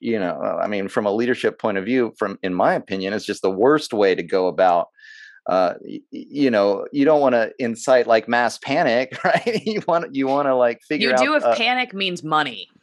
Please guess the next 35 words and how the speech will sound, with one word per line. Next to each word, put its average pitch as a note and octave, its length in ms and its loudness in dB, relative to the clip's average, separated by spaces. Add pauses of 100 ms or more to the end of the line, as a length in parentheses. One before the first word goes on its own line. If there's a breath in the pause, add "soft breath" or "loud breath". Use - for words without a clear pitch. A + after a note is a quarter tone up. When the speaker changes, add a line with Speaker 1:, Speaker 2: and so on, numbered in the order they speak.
Speaker 1:
Well, D#3 360 8
Speaker 2:
you C#3 80 0
Speaker 1:
I C3+ 100 2
mean, C#3+ 160 0
Speaker 2:
know? D3 80 2
Speaker 1:
that, D3+ 120 0
and D3 100 -2
that's D3+ 220 -2
the, C3+ 260 -4
hence D3 260 -6
the C#3+ 80 -4
question. C#3 540 0
I G2 80 -2
mean, G#2+ 160 -4
do A2 60 -4
you A2 100 -2
think B2 280 -4
it's C3+ 220 -6
the, A2+ 560 2 (160)
the, G#2+ 320 0
the A2 140 2
way A2 240 4
the A2+ 120 0
system A#2+ 680 -2
is A2 180 -8
set G#2+ 140 2
up A2 160 4
right B2 200 2
now, C3 260 2
the B2 100 0
mainstream A2+ 380 -6
media A#2 180 -2
just A2+ 200 -6
gets - 220 -6
more A2 420 0